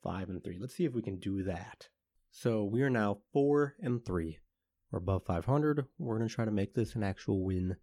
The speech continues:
streak. We won two in a row. Okay, that's great for us. Can we make it three?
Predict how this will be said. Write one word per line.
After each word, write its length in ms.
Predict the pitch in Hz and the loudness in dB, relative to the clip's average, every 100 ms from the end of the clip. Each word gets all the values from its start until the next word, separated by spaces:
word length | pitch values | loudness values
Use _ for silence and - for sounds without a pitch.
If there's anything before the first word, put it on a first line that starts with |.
| _ _ | _ _
streak. 480 | - - - 80 - | -20 -10 -6 -6 -4
We 60 | 98 | -2
won 240 | 117 123 | -2 -2
two 200 | 117 - | -4 -4
in 80 | 110 | -2
a 40 | |
row. 260 | 107 98 95 | -2 -2 -2
Okay, 180 | 98 - | -4 -6
that's 180 | 98 - | -8 -10
great 480 | 104 104 95 104 | -10 -4 -2 -4
for 220 | - - - | -8 -6 -6
us. 240 | - - _ _ - - | -10 -20 _ _ -20 -6
Can 120 | 180 | 0
we 60 | 196 | 2
make 140 | 185 | 2
it 120 | - _ - | -2 _ -8
three? 380 | 95 87 - | -6 -6 -10